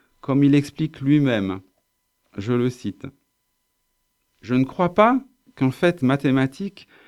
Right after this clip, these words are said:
m'ait jamais autant frappé que celui-là, et ait eu un impact psychologique comparable.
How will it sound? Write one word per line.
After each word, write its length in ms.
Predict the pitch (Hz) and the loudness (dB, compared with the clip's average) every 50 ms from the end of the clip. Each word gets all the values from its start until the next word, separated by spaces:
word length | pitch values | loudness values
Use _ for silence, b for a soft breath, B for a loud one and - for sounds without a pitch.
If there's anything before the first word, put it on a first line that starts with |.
| b b b b b b b b | b b b b b b b b
m'ait 240 | - 123 139 143 | 2 4 4 4
jamais 480 | 143 170 170 175 180 185 185 185 - - - | 4 4 4 4 4 4 2 2 0 -2 -2
autant 380 | - 147 156 156 - 160 151 | 0 0 0 0 0 0 0
frappé 520 | 147 - - - 175 180 175 - 185 196 196 | -2 -4 -6 -4 -2 -2 2 4 4 4 4
que 140 | - 143 135 | 2 -2 -6
celui-là, 640 | - - - 165 151 151 147 139 123 110 107 - - _ _ _ _ _ _ _ _ _ _ _ _ _ _ _ - | -4 -2 0 2 2 4 4 4 2 2 -2 -4 -12 _ _ _ _ _ _ _ _ _ _ _ _ _ _ _ -6
et 220 | - 120 139 151 170 | -2 0 2 2 2
ait 20 | |
eu 200 | 202 214 233 214 | 2 2 2 2
un 140 | 170 147 151 | 2 4 4
impact 500 | 151 147 151 175 180 180 - _ _ _ _ | 2 2 0 -2 -2 -4 -6 _ _ _ _
psychologique 680 | - - 143 - - 156 143 143 139 - 196 - _ | -20 -20 -8 -2 0 2 2 2 2 0 -4 -6 _
comparable. 720 | - 165 143 147 147 123 107 107 101 98 90 85 - - | 0 0 0 2 0 0 0 0 0 0 -2 -4 -6 -12